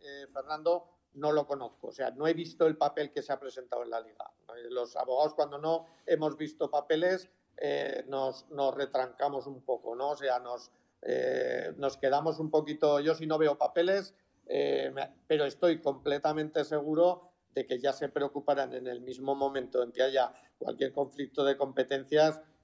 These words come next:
que no pueda haber un problema porque sería gravísimo, vamos.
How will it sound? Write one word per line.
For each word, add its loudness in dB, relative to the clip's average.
que 0
no -2
pueda 4
haber 2
un -10
problema 0
porque -4
sería -4
gravísimo, -8
vamos. -10